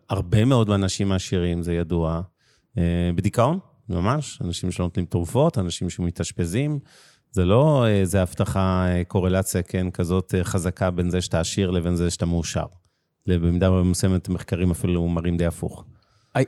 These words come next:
Speaker 2: אני רוצה לשאול אותך שאלה אישית ישירה. מרשה
Speaker 1: כן,
Speaker 2: לי?
Speaker 1: בטח.
Speaker 2: האם אתה מאושר?
Speaker 1: כן,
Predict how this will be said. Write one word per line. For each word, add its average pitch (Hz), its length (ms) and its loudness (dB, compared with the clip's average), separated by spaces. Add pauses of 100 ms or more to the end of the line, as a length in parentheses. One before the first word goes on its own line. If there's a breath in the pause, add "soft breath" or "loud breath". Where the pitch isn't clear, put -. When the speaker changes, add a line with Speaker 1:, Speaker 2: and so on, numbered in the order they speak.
(120)
Speaker 2:
אני 131 180 6
רוצה 135 180 2
לשאול 180 180 -2
אותך 165 120 2
שאלה 139 200 2
אישית 127 320 2
ישירה. 104 460 0
מרשה 95 260 2
Speaker 1:
כן, 123 60 6
Speaker 2:
לי? 165 120 2 (200)
Speaker 1:
בטח. - 420 -2
Speaker 2:
האם 117 120 4
אתה 131 140 4
מאושר? 123 500 4 (320)
Speaker 1:
כן, 87 200 2